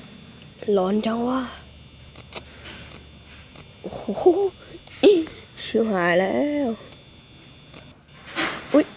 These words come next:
có tài hay bên nè. Ờ.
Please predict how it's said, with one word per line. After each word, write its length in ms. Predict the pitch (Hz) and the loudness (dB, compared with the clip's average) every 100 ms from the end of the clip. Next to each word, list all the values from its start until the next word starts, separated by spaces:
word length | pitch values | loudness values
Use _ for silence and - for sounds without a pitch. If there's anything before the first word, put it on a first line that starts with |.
| - | -2
có 80 | |
tài 220 | 240 220 214 | 4 6 6
hay 120 | 208 | 6
bên 120 | 220 | 6
nè. 200 | 214 220 - - - - - - - - - - - - - - - - - - - - - - - - - | 6 4 0 -10 -20 -20 -20 -20 -20 -20 -20 -20 -20 -20 -20 -20 -20 -20 -20 -20 -20 -20 -20 -20 -20 -20 -6
Ờ. 200 | 233 233 | 2 2